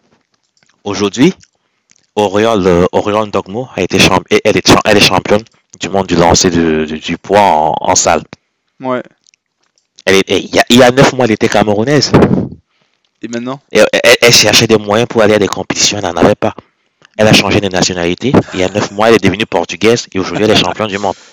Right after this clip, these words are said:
Speaker 2: Ben voilà. Je crois qu'il y a aussi l'autre qui a fait ça aussi, ça, c'était Shalom le Dipango. Elle, c'était encore pire.
Speaker 1: Non.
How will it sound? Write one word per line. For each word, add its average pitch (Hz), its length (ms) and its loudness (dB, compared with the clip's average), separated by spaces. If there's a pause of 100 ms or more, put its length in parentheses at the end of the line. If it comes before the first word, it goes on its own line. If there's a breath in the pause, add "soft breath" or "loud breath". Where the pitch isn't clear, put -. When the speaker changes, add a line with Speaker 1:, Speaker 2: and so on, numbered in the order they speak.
(200 soft breath)
Speaker 2:
Ben 107 160 -8
voilà. 95 320 -6 (800 soft breath)
Je 127 100 -10
crois 160 160 -2
qu'il 165 60 2
y - 20 6
a - 20 4
aussi 131 180 -4
l'autre 139 200 -2
qui - 80 -6
a 123 60 -2
fait 123 160 -10
ça - 140 -14
aussi, - 120 -16
ça, 113 140 -10
c'était 123 160 -16
Shalom 117 500 -6
le 101 240 -12
Dipango. 104 600 -12
Elle, 123 140 -10
c'était - 140 -10
encore 113 300 -8
pire. 98 220 -8
Speaker 1:
Non. 87 100 -16